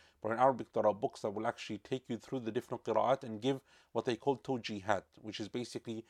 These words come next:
how the tafsir or the meaning changes according to the different qira'at. And so that's something which is always good, uh, for those of you especially who speak Arabic and can understand and read Arabic. It's always a good, uh,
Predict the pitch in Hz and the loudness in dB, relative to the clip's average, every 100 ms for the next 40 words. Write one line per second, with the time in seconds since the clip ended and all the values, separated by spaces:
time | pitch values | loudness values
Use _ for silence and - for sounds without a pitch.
0 | - _ - 123 107 107 107 - 107 - | -20 _ 4 4 4 -2 -4 -4 -8 -6
1 | - 139 110 101 107 135 113 104 - - | -4 0 0 0 -2 -2 -2 -6 -4 0
2 | 170 120 104 - _ _ - 113 - 131 | 2 2 -2 -6 _ _ -8 -4 4 4
3 | 117 117 104 123 - 110 - 98 95 92 | 4 -4 -4 -4 -4 -6 -4 -2 0 -2
4 | - _ _ _ 110 107 117 127 - 117 | -10 _ _ _ -12 -2 2 4 2 -6
5 | 113 107 104 110 101 110 104 90 - 113 | -6 -6 -4 -6 -2 -2 -2 -4 2 2
6 | 98 _ - 104 95 104 110 110 101 - | 2 _ -8 -8 -6 -4 -2 -4 -8 -6
7 | 117 - 104 101 95 - 107 - 110 110 | -8 -8 -8 -8 -10 -12 -12 -4 0 0
8 | 104 101 95 104 101 - - 110 98 101 | -2 -12 -12 -10 -10 -8 -4 -4 -4 -6
9 | 101 107 120 143 - _ - _ 139 120 | -2 0 0 -2 -10 _ -20 _ -8 2
10 | 135 123 117 107 101 - 120 101 _ _ | 4 4 2 0 -4 -2 -2 -2 _ _
11 | - 107 98 | -8 -4 -4